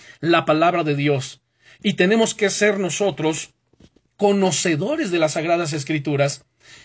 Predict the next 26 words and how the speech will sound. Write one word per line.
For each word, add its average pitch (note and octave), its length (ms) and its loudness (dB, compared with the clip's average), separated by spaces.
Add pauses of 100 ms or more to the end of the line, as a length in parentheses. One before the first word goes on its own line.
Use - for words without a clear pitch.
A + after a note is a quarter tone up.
conocedores G#3 1300 0 (500)
de E3+ 580 4
las E3 200 2
doctrinas G#3 480 0
fundamentales G3+ 920 0
y D#3 60 -2
no A3 160 -2
fundamentales G3 640 -2
del D#3 140 -2
cristianismo, E3+ 840 -2 (380)
tener G#3 300 4
una A#3+ 240 2
claridad F3+ 640 2
acerca G3 420 -2
de D#3+ 140 0
ellos F3 240 0
en D3+ 80 -4
nuestra C#3+ 300 -2
mente E3 380 -2
y F#3+ 120 -2
poder A#3 260 -2
explicarlas, E3+ 880 -2
poder G3 300 -4
compartirlas F3+ 760 -2
de D#3 60 -4
manera D#3+ 500 -2